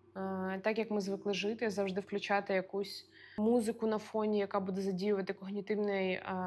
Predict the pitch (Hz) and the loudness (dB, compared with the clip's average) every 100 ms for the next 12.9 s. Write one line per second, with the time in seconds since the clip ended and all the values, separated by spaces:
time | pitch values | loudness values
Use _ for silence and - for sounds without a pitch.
0 | 185 214 - 185 208 202 190 196 180 170 | -2 -4 -6 -4 2 4 4 0 -14 -4
1 | 190 185 185 185 240 202 - - - 185 | 0 2 0 2 2 0 0 -8 -8 -12
2 | 196 185 190 - - 254 208 202 202 - | -12 -6 -6 -6 0 4 6 6 0 -10
3 | - _ _ - - _ - 240 226 208 | -20 _ _ -20 -20 _ 0 4 6 6
4 | 208 - 196 196 196 196 - - 233 214 | 4 2 2 2 0 -4 -14 4 8 8
5 | 202 208 202 196 190 - 208 202 - 202 | 8 4 6 2 0 0 0 0 0 6
6 | 240 285 226 214 190 190 226 285 - 202 | 6 6 4 2 2 2 4 2 0 0
7 | 196 175 185 196 190 180 180 175 165 170 | 0 2 2 2 0 -4 -4 -10 -6 -6
8 | - - - - - - _ - _ _ | -8 -20 -20 -20 -20 -20 _ -20 _ _
9 | - 190 214 202 - 185 185 185 185 190 | -4 6 8 8 0 0 2 0 0 -4
10 | - 285 311 220 190 185 214 190 - 196 | 4 4 4 2 2 2 2 0 -2 -2
11 | 196 196 202 - 190 185 185 180 - 208 | -2 2 0 0 2 2 0 -8 0 0
12 | 277 226 196 190 - 185 185 185 175 | 0 -2 -2 -4 -4 0 2 2 0